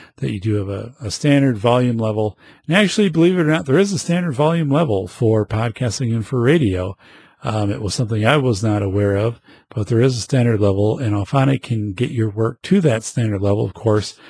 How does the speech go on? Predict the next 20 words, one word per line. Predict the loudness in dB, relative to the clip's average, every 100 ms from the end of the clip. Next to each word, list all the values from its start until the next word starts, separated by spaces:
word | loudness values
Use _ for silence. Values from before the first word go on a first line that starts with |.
| -20 -2
you | 2
wanna | 4 4
have | 2
the | 4
best | 4 2 0
equipment | -2 -2 -2 -2 -2
and | -4 -4
the |
best | -2 -2 -4
procedures | -8 -4 -2 0 0 0 -2
for | -4 -4
recording | -4 -2 -2 0 -2
coming | -2 0 0
into | 2 2 2 2
that. | 2 2 -2 _ -20 -20 -18 -6
Um, | -2 0 0 0 -4 -8 _ _ _ -2
but, | 2 2 0 0
uh, | 0 0
if | -2 2
you, | 0